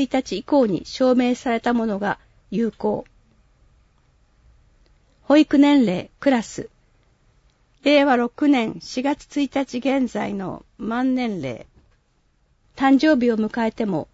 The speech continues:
年度内は引き続き同じクラスとなります。受け入れ可能な保育年齢、月齢に制限がある施設あり。申し込み書類の配布場所。保育運営課、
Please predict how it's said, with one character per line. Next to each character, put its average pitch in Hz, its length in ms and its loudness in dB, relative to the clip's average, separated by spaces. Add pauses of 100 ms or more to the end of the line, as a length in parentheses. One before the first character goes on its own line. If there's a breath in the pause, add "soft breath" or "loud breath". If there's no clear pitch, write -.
(240)
年 277 200 4
度 294 120 2
内 269 240 2
は 196 200 -6 (120)
引 - 200 -12
き - 0 -
続 285 220 0
き - 140 -4
同 247 120 0 (120)
じ - 100 -4
ク - 120 -4
ラ 302 100 2
ス - 80 -10
と - 80 -2
な 185 140 -2
り 185 100 -6
ま 190 160 -4
す。 - 260 -20 (720)
受 - 120 -10
け 302 140 4
入 311 40 8
れ 311 140 4
可 285 160 0
能 285 160 4
な 214 160 -2
保 220 180 -2
育 220 180 -2
年 214 280 0
齢、 143 200 -8 (120)
月 226 260 -6
齢 240 180 2
に 233 260 -2
制 277 300 2
限 285 200 4
が 214 100 0
あ 202 60 -4
る 135 100 -6
施 - 140 -12
設 - 300 -6
あ 214 100 -4
り。 180 160 -8 (1600)
申 311 160 8
し - 100 -6
込 320 100 2
み 294 120 8
書 311 160 2
類 269 160 4
の 208 140 2
配 233 240 -2
布 220 140 0
場 208 120 -4
所。 - 280 -6 (1120)
保 339 140 4
育 311 260 4
運 247 300 4
営 220 160 2
課、 233 260 -6